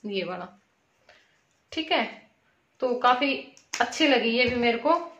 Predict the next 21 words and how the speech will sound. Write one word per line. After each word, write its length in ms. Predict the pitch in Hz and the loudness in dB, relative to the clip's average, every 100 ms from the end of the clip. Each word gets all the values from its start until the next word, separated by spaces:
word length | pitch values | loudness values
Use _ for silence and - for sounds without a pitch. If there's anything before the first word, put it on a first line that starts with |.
| - - - - - - - - - - - - - - - _ _ - - - - | -20 -20 -20 -18 -16 -16 -18 -20 -18 -6 -6 -6 -14 -16 -20 _ _ -18 -16 -16 -4
तो 60 | 277 | 0
एक 160 | 262 262 | 2 2
ये 60 | 262 | 0
जो 120 | 269 | 0
sugar 300 | 277 262 269 | -2 0 0
की 80 | 285 | 2
लिपस्टिक 540 | 262 - - - 277 | -2 -2 -6 -4 2
है 120 | 294 269 | 4 4
वो 160 | 226 269 | 4 4
मंगवाई 420 | 285 262 247 262 | 4 6 6 6
है, 240 | 269 320 - - | 6 4 2 4
और 380 | 226 226 220 - | 8 8 6 2
एक 180 | 302 - - | 0 2 2
अपने 300 | 269 302 302 | 4 4 4
लिए 260 | 294 294 | 4 4
जो 140 | 285 277 | 2 0
कुर्ता 340 | 262 254 269 | -4 0 4
है 160 | 254 285 | 4 4
वो 140 | 240 254 | 2 2
मंगवाया 440 | 226 208 196 180 | 2 0 2 2
है। 220 | 175 - | 2 -4